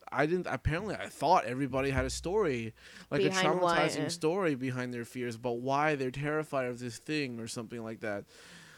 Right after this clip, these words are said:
Speaker 1: A lot of brave people out there. <laughs>
Speaker 2: Really?
Speaker 1: A lot of brave people out there. They'll tell me, like,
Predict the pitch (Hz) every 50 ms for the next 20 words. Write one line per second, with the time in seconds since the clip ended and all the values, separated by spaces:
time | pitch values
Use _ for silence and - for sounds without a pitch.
0 | - - - 104 107 117 123 135 156 170 185 202 202 208 180 190 196 202 202 202
1 | 196 185 - 202 202 190 165 165 165 151 143 131 127 127 117 - 131 127 123 117
2 | 95 - 185 180 175 - - 196 190 185 - - - - - 170 180 190 190 190
3 | 202 208 202 - - - - 131 127 131 139 151 160 170 156 156 170 170 156 156
4 | 165 156 151 156 143 131 131 131 135 135 139 147 175 214 214 - 240 240 254 254
5 | 262 269 262 254 214 214 185 165 151 139 - - -